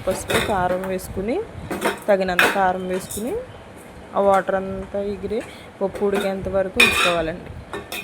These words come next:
మధ్య మధ్యలో మనం గోంగూరను కలుపుకుంటూ ఉండాలండి. వాటర్ అంతా బాగా ఎగిరిపోయిన తర్వాత అప్పుడు మనం స్టవ్ ఆఫ్ చేసుకోవాలి.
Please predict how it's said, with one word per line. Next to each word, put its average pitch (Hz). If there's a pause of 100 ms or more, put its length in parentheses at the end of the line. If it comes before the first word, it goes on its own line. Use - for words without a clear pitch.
(3000)
మధ్య 190
మధ్యలో 202
మనం 214
గోంగూరను 196
కలుపుకుంటూ 196
ఉండాలండి. 185
వాటర్ 190
అంతా 185
బాగా 190 (600)
ఎగిరిపోయిన 196
తర్వాత 190
అప్పుడు 196 (500)
మనం 190
స్టవ్ 202
ఆఫ్ 190
చేసుకోవాలి. 180